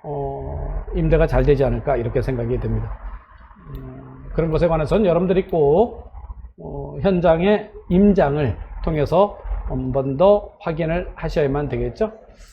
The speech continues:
네, 바로 이 건물이 되겠습니다. 네, 그 위치를 살펴봤습니다.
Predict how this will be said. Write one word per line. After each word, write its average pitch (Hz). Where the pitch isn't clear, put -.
네, 120
바로 151
이 165
건물이 143
되겠습니다. 123
네, 214
그 151
위치를 226
살펴봤습니다. 185